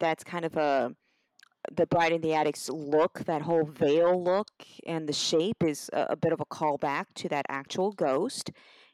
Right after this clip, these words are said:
And then you have the hitchhiking ghosts at the end of the ride, uh, where you're in your doom buggy and you see them hitchhiking, and then,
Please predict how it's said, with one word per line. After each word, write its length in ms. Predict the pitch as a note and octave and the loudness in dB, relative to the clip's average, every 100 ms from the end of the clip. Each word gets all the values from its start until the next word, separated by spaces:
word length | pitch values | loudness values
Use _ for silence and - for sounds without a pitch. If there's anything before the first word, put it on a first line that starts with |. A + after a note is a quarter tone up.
| _ | _
And 160 | - F#3 | -4 0
then 140 | G3+ | 0
you 140 | G#3 G#3 | 0 -2
have 240 | A3 A3 | -2 0
the 80 | B3 | 0
hitchhiking 800 | A#3+ B4+ - A#3 G3 - E3+ E3+ | 4 2 2 -2 -2 -4 -8 -4
ghosts 580 | D#3+ D3+ F#3+ - - - | 0 0 0 -6 -12 -8
at 180 | F3 F3 _ | -4 -4 _
the 440 | F#3+ E3+ E3+ D#3+ - | -10 -8 -8 -8 -4
end 220 | F#3 A3 | 0 2
of 40 | |
the 100 | B3+ | 2
ride, 520 | A3 E3 B2+ B2 D#3+ - _ _ _ _ _ _ _ | 2 2 0 -2 -6 -10 _ _ _ _ _ _ _
uh, 160 | - D#3 | -4 0
where 160 | D3 E3+ | 2 2
you're 140 | E3 | 0
in 140 | - F#3 | -2 -2
your 120 | F3 | -2
doom 260 | - F3+ F3 | 0 -4 -2
buggy 500 | E3+ E3+ F3 E3+ F3 - - - | -2 -2 -2 -4 -4 -8 -20 -12
and 100 | F3 | -4
you 100 | E3+ | -4
see 220 | - G3+ | -2 -4
them 220 | F3+ F3 | 0 -2
hitchhiking, 840 | E3 F3 - F3+ E3+ - F3 E3+ E3+ | 0 -2 -2 -4 -4 -4 -10 -6 -8
and 120 | E3+ | -2
then, 340 | E3 E3 E3 | 0 0 -2